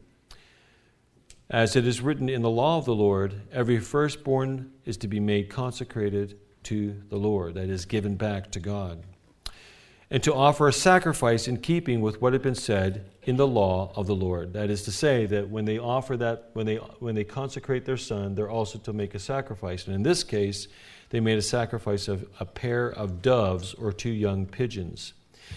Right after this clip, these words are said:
That is, that is a sacrifice that only the poorest of the poor would make. There were other sacrifices,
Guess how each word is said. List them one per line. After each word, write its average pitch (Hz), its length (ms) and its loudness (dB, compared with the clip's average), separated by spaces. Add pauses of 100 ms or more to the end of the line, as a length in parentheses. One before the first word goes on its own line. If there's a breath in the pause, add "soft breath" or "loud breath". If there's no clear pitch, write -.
(340 loud breath)
That 123 220 6
is, 120 460 2 (520)
that 117 300 0
is 120 220 -2
a 104 60 -6
sacrifice 120 1000 -4 (180)
that 120 160 -4
only 123 280 -4
the 110 100 -4
poorest 135 500 -4
of 117 80 -14
the 110 100 -6
poor 110 360 -6
would 95 240 -6
make. 95 380 -8 (760)
There 120 120 -4
were 117 120 -2
other 160 220 4
sacrifices, 107 960 -2